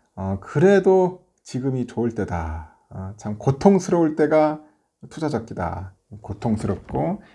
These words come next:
괴롭고 막 짜증나고 힘들고 어려울 때가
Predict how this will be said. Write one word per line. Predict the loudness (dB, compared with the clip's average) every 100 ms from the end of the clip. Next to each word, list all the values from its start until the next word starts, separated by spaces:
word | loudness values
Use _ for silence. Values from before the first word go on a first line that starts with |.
| _ _
괴롭고 | -6 0 0 0 -10 -8 -4
막 | -4 -6 _
짜증나고 | 2 4 4 4 4 2 2 -2
힘들고 | -2 0 4 6 4 2 -2 -2 -4
어려울 | -4 0 0 -2
때가 | -8 -10 -8 -10